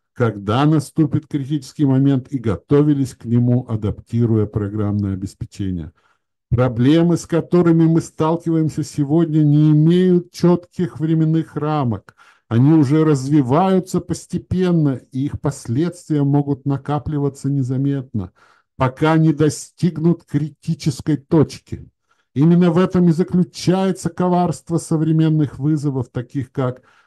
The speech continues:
автоматизация, цифровизация, изменение климата, социальное неравенство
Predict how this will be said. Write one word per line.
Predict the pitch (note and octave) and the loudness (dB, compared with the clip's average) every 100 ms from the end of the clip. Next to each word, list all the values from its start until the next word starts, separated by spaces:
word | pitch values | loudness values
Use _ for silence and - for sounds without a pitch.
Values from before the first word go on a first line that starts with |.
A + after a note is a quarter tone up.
| - | -8
автоматизация, | B2+ - D3+ D3 - C#3+ A2+ C3 C3+ - C3 B2 | -6 -2 0 2 0 -2 0 -2 -2 -6 -6 -6
цифровизация, | - B2 D3+ D3 D3+ B2 B2+ C#3 - - C3 B2 | -4 -4 -2 -2 0 -2 -2 -2 -6 -8 -6 -4
изменение | A#2 C#3+ D3 D3 D3 | -2 2 2 2 0
климата, | C#3 A#2+ B2+ C#3 B2 A2+ A#2 - | -2 -4 0 0 0 -2 -8 -12
социальное | - A#2+ - D3 D3 D3 C#3+ | -8 -8 -4 -2 0 0 0
неравенство | D3 C#3+ C3 C3+ B2+ A2 - F#2+ | 0 -2 -2 -4 -4 -6 -8 -12